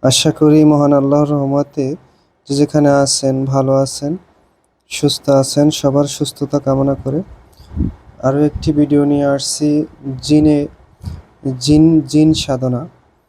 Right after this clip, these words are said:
অথবা জিনের মেয়েকে বিবাহ করা। এটা একদিনের সাধনা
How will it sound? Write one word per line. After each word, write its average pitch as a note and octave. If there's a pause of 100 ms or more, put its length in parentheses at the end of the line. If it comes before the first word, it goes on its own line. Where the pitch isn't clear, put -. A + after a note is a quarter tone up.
(280)
অথবা D3
জিনের D3
মেয়েকে C#3+
বিবাহ C3+
করা। A#2+ (1500)
এটা D3+
একদিনের D3
সাধনা C#3